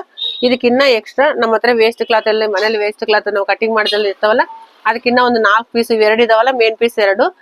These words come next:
ಇದು ಪ್ಲೇನ್ ಬ್ಲೌಸ್ ನಾನು ಕಟಿಂಗ್ ಮಾಡಿ ತೋರಿಸಿರೋದು ನಿಮ್ಗೆ. ಇದಕ್ಕಿನ್ನ ನಾಲ್ಕು ಪೀಸ್ ಆಡ್ ಮಾಡ್ಕೊಂಡು ನೀವು ಸ್ಟಿಚಿಂಗ್ ಮಾಡ್ಬೇಕಾಗುತ್ತೆ.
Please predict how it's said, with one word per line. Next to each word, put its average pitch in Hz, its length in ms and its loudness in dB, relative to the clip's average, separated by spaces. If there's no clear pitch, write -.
ಇದು 233 220 0
ಪ್ಲೇನ್ 226 300 0
ಬ್ಲೌಸ್ 254 300 2
ನಾನು 220 160 0
ಕಟಿಂಗ್ 214 300 -2
ಮಾಡಿ 208 140 0
ತೋರಿಸಿರೋದು 190 480 -4
ನಿಮ್ಗೆ. 208 500 -4
ಇದಕ್ಕಿನ್ನ 262 400 2
ನಾಲ್ಕು 247 380 0
ಪೀಸ್ 254 280 -4
ಆಡ್ 214 100 0
ಮಾಡ್ಕೊಂಡು 220 400 0
ನೀವು 262 180 2
ಸ್ಟಿಚಿಂಗ್ 226 380 -4
ಮಾಡ್ಬೇಕಾಗುತ್ತೆ. 190 640 -2